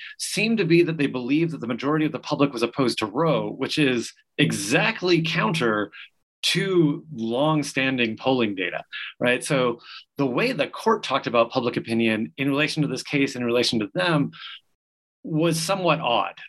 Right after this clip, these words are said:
Um, the other thing that comes up is, right, what, what does the death of the Supreme Court mean? What does the stench mean? Right? And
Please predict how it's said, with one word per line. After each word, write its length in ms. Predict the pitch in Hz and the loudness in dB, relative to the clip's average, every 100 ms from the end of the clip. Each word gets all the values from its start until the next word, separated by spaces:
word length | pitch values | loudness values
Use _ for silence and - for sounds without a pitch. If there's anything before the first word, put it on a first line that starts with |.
| _ | _
Um, 520 | 143 120 113 107 104 - - - - - - _ _ _ _ | -2 2 2 0 -6 -10 -12 -10 -10 -12 -16 _ _ _ _
the 160 | 143 175 | -4 0
other 200 | 220 294 | 2 0
thing 160 | 233 190 | 0 -2
that 120 | 165 | 0
comes 180 | 151 135 | 2 2
up 180 | 123 | 2
is, 460 | 123 117 110 - - _ | 2 2 2 -2 -12 _
right, 260 | 151 143 143 | 0 0 0
what, 440 | 160 139 208 202 - | -2 2 2 0 -4
what 320 | 156 214 220 _ _ - | 2 2 2 _ _ -10
does 360 | 131 147 151 123 | 0 2 0 -4
the 80 | 123 | 2
death 240 | 135 - | 2 4
of 100 | 120 | -2
the 80 | 117 | -2
Supreme 300 | - 127 120 | 0 0 0
Court 340 | - 120 117 | 2 2 2
mean? 280 | 117 117 113 | 0 2 2
What 120 | 113 | 2
does 160 | 127 113 | 0 -4
the 60 | |
stench 440 | 107 - 113 110 - | -8 -2 0 0 0
mean? 320 | 117 110 107 104 | 2 2 0 -2
Right? 420 | 113 123 117 120 - - - - | 0 2 0 -2 -10 -12 -10 -4
And 420 | 147 139 135 | 0 0 -2